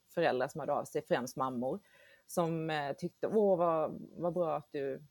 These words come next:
liksom berättade och kan inte skriva mer om det här i tidningen?" Så då, då såddes ett frö. Och, eh, sen så, eh, prat-, Ann-Charlotte då har jag ju varit vän med sen,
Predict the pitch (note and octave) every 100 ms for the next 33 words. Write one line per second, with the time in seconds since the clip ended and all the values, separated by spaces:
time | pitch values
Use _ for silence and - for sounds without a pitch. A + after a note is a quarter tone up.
0 | - - D#3+ D3 C#3 - _ - C3+ C3
1 | C3+ C3 B2+ - D#3 D3+ - - D3 C#3+
2 | D3+ A#2 A#2+ C#3 D3 - - C3 - C#3+
3 | B2+ - D3+ _ _ _ _ _ _ _
4 | - - - - E3 E3 D#3 D3+ - E3
5 | F#3 F3+ - F#3 F#3 E3+ G#3 F#3+ D3+ D#3+
6 | - - - - E2+ D#3+ - _ _ -
7 | D3+ _ _ E3+ D#3+ D3+ D3 D3+ - -
8 | G#3 E3+ D3 D3+ - _ - - E3+ D3
9 | C#3+ C3+ - _ _ - E3 D3 C#3 C#3+
10 | - G3+ G3+ - - G3+ G3+ G3+ F#3+ F#3+
11 | - D#3+ D#3+ C#3 C3+ C#3 - - D3+ C#3
12 | C3 D3 D3+ - D3+ C3+